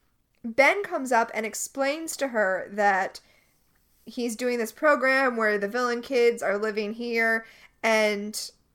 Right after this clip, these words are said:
Sleeping Beauty's mother gets very upset that villain kids are getting to live alongside normal kids.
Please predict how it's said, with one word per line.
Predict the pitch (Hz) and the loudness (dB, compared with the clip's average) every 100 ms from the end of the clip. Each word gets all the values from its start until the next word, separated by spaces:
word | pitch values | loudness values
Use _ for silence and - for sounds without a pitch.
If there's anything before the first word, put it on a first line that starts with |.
| _ _ _ _ _ _ _ | _ _ _ _ _ _ _
Sleeping | - - 254 240 | -10 -6 -4 -4
Beauty's | 247 233 220 | -4 -4 -2
mother | 220 233 202 196 | 0 4 4 4
gets | 214 208 | 0 -4
very | 220 214 226 | 4 4 4
upset | - - - 254 220 - - _ _ _ | 0 -6 2 4 4 0 -10 _ _ _
that | 214 214 190 - | 0 4 4 2
villain | 196 226 233 233 | 0 0 0 -2
kids | 247 208 190 202 | -2 -2 -2 0
are | 196 | 0
getting | 208 196 190 | 0 -2 -4
to | 190 196 | -4 -6
live | 185 202 185 190 | -2 0 0 0
alongside | 196 180 185 196 190 180 185 208 | -4 -2 -4 -4 -2 -2 -4 -6
normal | 170 180 208 240 | -6 -2 -2 -2
kids. | - 302 294 330 - - | 2 4 4 2 -8 -18